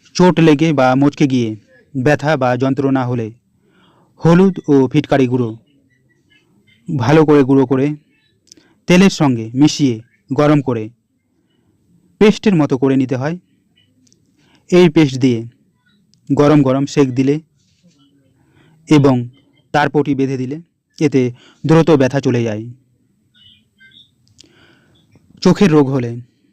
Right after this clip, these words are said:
হলুদের গাঁট অরহরের ডালে সেদ্ধ করে বা ফুটিয়ে ছায়ায় শুকিয়ে নিতে হয়। এই গাঁট জলে ঘষে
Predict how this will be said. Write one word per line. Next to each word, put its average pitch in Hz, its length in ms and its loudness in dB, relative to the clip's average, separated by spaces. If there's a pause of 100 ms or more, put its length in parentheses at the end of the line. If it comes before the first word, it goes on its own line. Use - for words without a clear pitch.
(600)
হলুদের 156 420 2
গাঁট 117 200 -2 (840)
অরহরের 143 480 2
ডালে 123 260 -2 (440)
সেদ্ধ 160 320 -2
করে 131 260 -2
বা 120 140 0 (400)
ফুটিয়ে 147 380 2 (540)
ছায়ায় 147 400 0
শুকিয়ে 147 340 -2
নিতে 131 140 -4
হয়। 147 180 -10 (800)
এই 175 200 4
গাঁট 120 200 0 (800)
জলে 139 380 2
ঘষে 135 300 -4